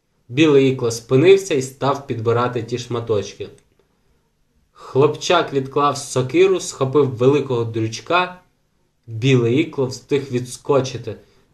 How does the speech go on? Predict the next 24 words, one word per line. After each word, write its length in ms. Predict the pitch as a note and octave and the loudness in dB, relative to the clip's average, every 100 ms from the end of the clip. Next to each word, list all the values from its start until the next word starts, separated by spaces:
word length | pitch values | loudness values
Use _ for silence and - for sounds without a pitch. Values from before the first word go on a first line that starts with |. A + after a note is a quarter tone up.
| - | -8
саме 320 | - A#2+ A2 | -2 0 -2
вчасно, 580 | - - E3+ F3+ F3+ D#3 | -6 -4 -2 -2 -4 -8
щоб 280 | - A2+ A#2 | -6 -6 0
уникнути 500 | C3 C3+ C3 B2+ B2+ | 0 0 -4 0 0
удару. 540 | A#2+ A#2 A2 G2 G2 _ _ _ _ - | 0 -2 -2 -6 -10 _ _ _ _ -8
Але 260 | A#2 B2 | 0 0
зараз 540 | A2+ A2 E3+ G3+ F#3+ - | 0 2 4 4 2 -2
же 120 | E3 | -6
хлопчак 640 | - C3+ C3 - D3+ D3+ | -2 -2 -2 -2 -2 -2
порвався 560 | - C3 C3+ C3+ - A2 | 0 2 4 2 -2 -6
за 180 | G2+ B2+ | 0 2
ним. 300 | B2 G#2 F#2+ - _ _ _ _ _ | 2 0 -6 -16 _ _ _ _ _
Біле 440 | A2+ A#2 F#3+ E3+ | -8 6 6 6
і-, 320 | D3+ D3+ C#3 - _ | 0 -4 -8 -10 _
ікло 360 | E3+ E3+ D3+ C#3 | -8 -6 -2 0
не 120 | C3+ | 0
знав 360 | C#3 D3+ A2+ - | 0 0 -2 -4
тутешньої 640 | A#2+ C3+ C3 - A#2+ A2 | -4 -2 -2 -2 -6 -4
місцини 520 | G#2+ A2 - F#3+ F#3 | -6 -8 0 2 2
й 100 | C#3+ | 0
опинився 540 | B2+ A#2 C3 F3 F3 D3 | -6 -4 0 0 -2 -2
між 180 | B2+ A#2 | -2 -2
двома 460 | A2+ B2 C#3+ D#3+ | -2 -2 0 0
вігвамами, 720 | C3 B2+ A2+ B2 A#2 G#2 G2+ | 0 -2 -2 -4 -2 -6 -10